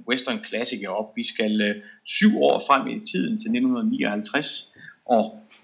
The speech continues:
se Howard Hawks' Rio Bravo. Den er instrueret af Howard Hawks. Og som med, med Dean Martin og ikke mindst John Wayne i hovedrollerne. Ja, og den har jo en, en, noget af en sammenhæng med den film, vi, vi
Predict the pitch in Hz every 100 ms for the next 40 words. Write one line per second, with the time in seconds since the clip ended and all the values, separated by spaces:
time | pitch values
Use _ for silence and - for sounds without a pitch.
0 | _ - - 143 - - 107 107 - 113
1 | 139 - - 101 - - - - - _
2 | _ - 113 113 110 107 - - - 98
3 | 101 127 110 - - _ _ _ _ -
4 | - - - - 233 - - - - -
5 | - - - - - - - 113 104 -
6 | 104 98 104 98 98 101 98 110 110 107
7 | 113 110 104 - 101 95 104 101 104 -
8 | - 110 104 104 143 180 180 - 123 120
9 | 107 - - 156 151 101 98 196 - _
10 | - - - - - - - 120 - -
11 | 117 143 139 135 113 107 101 107 117 -
12 | 104 123 160 123 107 120 120 123 107 101
13 | 101 107 - 113 - 98 101 104